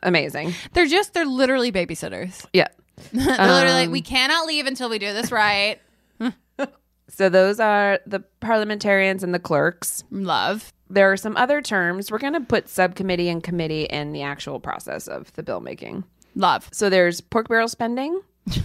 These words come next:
Speaker 1: So pork barrel spending is when Congress appro-, appropriates public funds for projects <laughs> that do not serve the interests of any large portion of the country's citizenry,
Speaker 2: <laughs>
Speaker 1: but are nevertheless vigorously promoted by a small group of legislators
Speaker 2: <laughs>
Speaker 1: because they will pump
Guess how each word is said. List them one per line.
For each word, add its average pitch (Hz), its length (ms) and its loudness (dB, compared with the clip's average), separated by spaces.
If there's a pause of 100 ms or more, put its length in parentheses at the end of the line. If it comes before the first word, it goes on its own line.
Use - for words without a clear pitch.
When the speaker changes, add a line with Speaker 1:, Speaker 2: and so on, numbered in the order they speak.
(180)
Speaker 1:
So 196 140 -4
pork 214 220 0
barrel 226 160 2
spending 190 400 2
is 175 360 0
when 190 160 0
Congress 202 300 0
appro-, 190 340 -4
appropriates 180 520 -2
public 190 280 -4
funds 170 360 0
for 170 80 -6
projects 170 560 2
<laughs> - 60 -20
that 220 200 -2
do 214 160 0
not 208 260 0
serve 214 280 -2
the 190 100 0
interests 202 640 -4 (340)
of 185 160 0
any 220 200 6
large 220 420 2
portion 202 320 0
of 175 100 -2
the 175 80 -4
country's 165 400 -2
citizenry, 202 680 2 (120)
Speaker 2:
<laughs> 480 420 0
Speaker 1:
but 208 160 8
are 214 140 4
nevertheless 302 640 2
vigorously 220 600 2
promoted 208 600 2
by 202 120 4
a 196 120 2
small 415 380 2
group 302 180 -6
of 196 140 -4
legislators 170 600 0 (240)
Speaker 2:
<laughs> - 200 -20
Speaker 1:
because 196 240 -2
they 202 120 2
will 180 140 4
pump 196 220 0